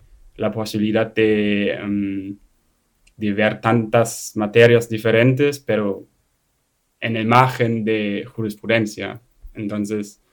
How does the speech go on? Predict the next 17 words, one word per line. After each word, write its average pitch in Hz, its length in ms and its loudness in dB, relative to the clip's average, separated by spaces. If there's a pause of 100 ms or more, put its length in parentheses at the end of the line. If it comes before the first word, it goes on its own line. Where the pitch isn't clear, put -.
(580)
em, 98 540 -4
me 107 100 -4
gustó 113 260 -6
mucho 117 240 -4
la 113 120 2
posibilidad 110 600 -2
de, 107 420 0
de, 104 540 -2 (100)
de 104 280 -8
que 107 380 0
la 104 140 0
universidad 107 480 -4
nos 107 220 -10
dio 107 340 -4
tantas, 104 500 -10 (320)
tantas, 107 500 -2
em, 98 800 -4